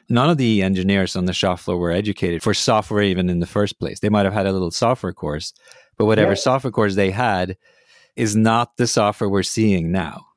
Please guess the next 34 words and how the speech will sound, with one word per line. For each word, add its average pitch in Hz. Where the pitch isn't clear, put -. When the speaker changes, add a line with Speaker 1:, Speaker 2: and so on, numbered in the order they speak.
Speaker 2:
Yeah. 98
Speaker 1:
So, 107
yeah, 113
okay, 113
I 101
get 98
it. 101
The 87
interfaces 101
are 101
getting 95
simpler, 98
you 98
know, 95
so 95
they 92
say, 92
and 98
there's 95
low 101
code 98
or 95
no 104
code, 90
but 98
there 104
are 123
skills -
involved. 92
How 113
does 107
that 95
play 92
out? 123